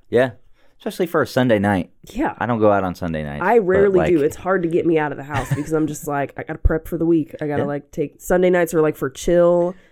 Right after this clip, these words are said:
Speaker 2: and, like, recoup and,
Speaker 1: Mm-hmm.
Speaker 2: you know, brainstorm for the upcoming week.
Speaker 1: Right.
Speaker 2: So it's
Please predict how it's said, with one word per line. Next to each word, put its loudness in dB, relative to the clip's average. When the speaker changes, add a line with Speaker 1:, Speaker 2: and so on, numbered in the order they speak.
Speaker 2:
and, -8
like, -10
recoup 0
and, -12
Speaker 1:
Mm-hmm. -4
Speaker 2:
you -4
know, -8
brainstorm 0
for -6
the -2
upcoming -4
week. -6
Speaker 1:
Right. -10
Speaker 2:
So -2
it's -8